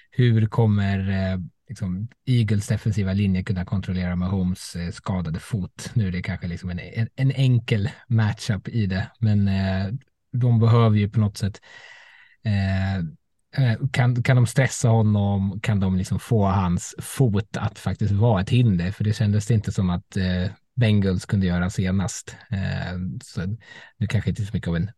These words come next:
individuell matchup, Mahomes fot mot, eh, Eagles, eh, defensiva linje. <laughs> Men, eh, liksom, d-, hela den enheten i sånt fall, liksom,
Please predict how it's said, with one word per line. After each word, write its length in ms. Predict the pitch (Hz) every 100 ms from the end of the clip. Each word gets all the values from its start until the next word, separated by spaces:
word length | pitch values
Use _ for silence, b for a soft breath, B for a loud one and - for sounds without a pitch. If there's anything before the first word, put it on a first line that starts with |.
| - _
individuell 540 | 104 92 90 87 82
matchup, 580 | 87 - - - 107 -
Mahomes 480 | 110 98 95 - -
fot 460 | - - 113 - - -
mot, 320 | 110 90 -
eh, 420 | 110 98 92 90 101
Eagles, 340 | 92 90 -
eh, 260 | 110 95 98
defensiva 460 | 101 107 98 98
linje. 300 | 92 90 104 -
<laughs> 1200 | 123 127 117 120 117 - 220 - 226 - 202 135 B B B _ _
Men, 340 | 123 120 107 98
eh, 180 | 95
liksom, 400 | 101 98 95 - -
d-, 640 | 120 92 104 - - 98 -
hela 320 | - 120 113
den 160 | 107 104
enheten 720 | 117 101 92 110 101 - 85
i 120 | 95
sånt 200 | 101 92
fall, 160 | 92 87
liksom, 340 | 92 92